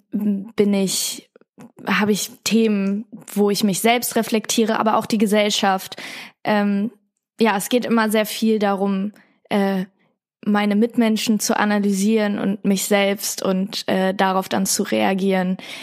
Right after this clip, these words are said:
indem ich Songs schreibe. Und, ähm, was ich versucht hab, in die E P zu packen, was ich, ähm, ja, generell mal versuche, wenn ich Songs darüber schreibe,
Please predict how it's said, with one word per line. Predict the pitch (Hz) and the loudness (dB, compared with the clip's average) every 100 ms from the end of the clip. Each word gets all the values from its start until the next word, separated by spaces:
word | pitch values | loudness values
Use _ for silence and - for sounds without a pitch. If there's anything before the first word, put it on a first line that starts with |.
| - | -4
indem | 208 202 | 0 2
ich | 214 - | 2 2
Songs | 302 277 | 0 0
schreibe. | - - 160 180 180 196 254 | -2 -2 0 0 0 -2 -2
Und, | - 208 202 - - - - | 0 0 2 -2 -4 -10 -4
ähm, | - 208 208 202 202 - _ _ _ - | 0 2 2 0 -2 -8 _ _ _ -8
was | 220 233 220 | -2 0 0
ich | 226 | -2
versucht | - 233 220 294 - | 0 2 2 0 2
hab, | 254 247 | 0 2
in | 240 | 0
die | 240 | 0
E | 226 | 0
P | - 277 | -2 -2
zu | - 233 | -2 -2
packen, | - 254 247 240 233 - | 0 0 0 0 0 -2
was | - 220 - | 0 0 0
ich, | 208 - - | -2 -4 -6
ähm, | 214 208 202 208 202 _ _ _ _ _ - - _ - | -2 0 2 0 -2 _ _ _ _ _ -10 -10 _ -2
ja, | 220 208 | 0 2
generell | 220 233 226 254 | 2 2 2 2
mal | 269 220 | 2 0
versuche, | 233 220 226 226 | 0 0 0 0
wenn | 220 214 | 0 0
ich | - | 0
Songs | 233 233 | 0 0
darüber | 220 214 202 | 0 0 0
schreibe, | - - 214 214 202 | 0 0 0 0 -2